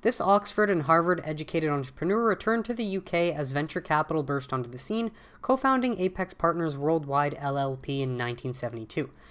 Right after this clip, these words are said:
By two thousand, he was knighted and chosen to lead the Social Investment Task Force from two thousand to two thousand ten, the first of its kind in the world based in the U K, and the Social Impact Investment Task Force from twenty thirteen to twenty fifteen.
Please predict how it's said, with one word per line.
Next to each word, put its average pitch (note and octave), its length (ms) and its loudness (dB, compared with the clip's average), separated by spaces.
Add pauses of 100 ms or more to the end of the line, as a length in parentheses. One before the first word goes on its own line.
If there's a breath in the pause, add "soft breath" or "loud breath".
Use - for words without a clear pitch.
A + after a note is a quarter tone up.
(220 loud breath)
By C#3+ 120 2
two F#3 180 -2
thousand, G3 460 4
he E3+ 100 0
was D#3 180 0
knighted F3 460 0
and C#3+ 160 -6
chosen D#3+ 360 -2
to D3+ 100 -4
lead D3+ 160 -2
the C#3 80 -4
Social D#3+ 400 -2
Investment C3+ 500 -4
Task F3+ 340 -2
Force F#3+ 260 -2
from C#3 200 -8
two F#3+ 140 -8
thousand F3+ 400 0
to D3+ 100 -10
two C#3+ 140 -14
thousand C3 340 -2
ten, A3+ 320 -4 (360 loud breath)
the F#3 80 -2
first - 300 0
of B3+ 80 -4
its A#3 120 -4
kind G3+ 300 2
in F#3 100 2
the E3 60 2
world D#3+ 300 2
based C3+ 280 -2
in B2+ 80 -2
the A#2+ 60 -4
U A#2+ 120 -4
K, G#3 300 0 (280 loud breath)
and A#3 200 2
the A3 60 -2
Social G3 360 0
Impact E3+ 520 -2
Investment D3+ 520 -2
Task B2+ 320 -4
Force B2 240 -8
from B2 160 -10
twenty G#3 260 -2
thirteen F3+ 360 -4
to C#3+ 80 -8
twenty B2+ 260 -6
fifteen. - 380 -12